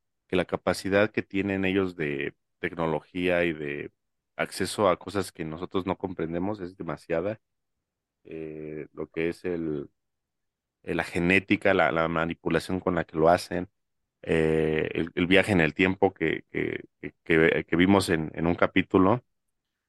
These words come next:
realidad paralela, eh,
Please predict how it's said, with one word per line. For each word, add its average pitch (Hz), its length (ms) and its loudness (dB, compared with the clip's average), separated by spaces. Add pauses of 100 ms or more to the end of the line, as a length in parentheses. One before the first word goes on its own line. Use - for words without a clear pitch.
(160)
realidad 82 460 2
paralela, 90 760 4 (580)
eh, 80 560 -2